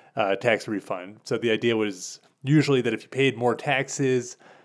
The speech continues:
you should get more back. But they've made it somewhat more progressive, you could call it, this time around. They're gonna give the same amount to everybody who qualifies. So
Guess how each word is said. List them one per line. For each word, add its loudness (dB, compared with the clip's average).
you 4
should -2
get 0
more 0
back. -2
But 2
they've 2
made 4
it -2
somewhat 0
more 6
progressive, -2
you -4
could -10
call 4
it, -4
this 0
time 0
around. 2
They're 2
gonna 0
give 0
the -6
same -2
amount 0
to -8
everybody 2
who -4
qualifies. -4
So 0